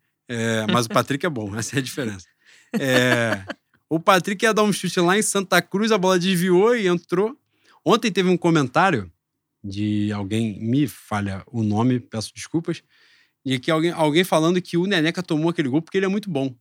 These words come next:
Porque ele tava com o reflexo tão apurado que ele ia catar o chute do Patrick de Paula. Só que ele já tava lá na frente.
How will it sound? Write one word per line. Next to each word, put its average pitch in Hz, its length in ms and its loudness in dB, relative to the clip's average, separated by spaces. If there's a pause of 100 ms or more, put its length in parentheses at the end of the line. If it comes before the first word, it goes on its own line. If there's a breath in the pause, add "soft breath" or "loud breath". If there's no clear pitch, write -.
(560 loud breath)
Porque 147 300 -2
ele 202 180 4
tava 196 220 0
com 190 120 -2
o - 20 4
reflexo 180 340 0
tão 196 100 -2
apurado 175 360 0
que - 100 -8
ele 180 120 -2
ia 214 100 2
catar 202 280 0
o 190 60 0
chute 185 240 -10
do 190 80 -10
Patrick 180 300 -4
de 214 80 -6
Paula. 143 240 -2
Só 202 160 -2
que 208 100 -10
ele 226 120 -2
já 202 120 4
tava 220 220 2
lá 214 120 6
na 262 100 2
frente. 202 440 -4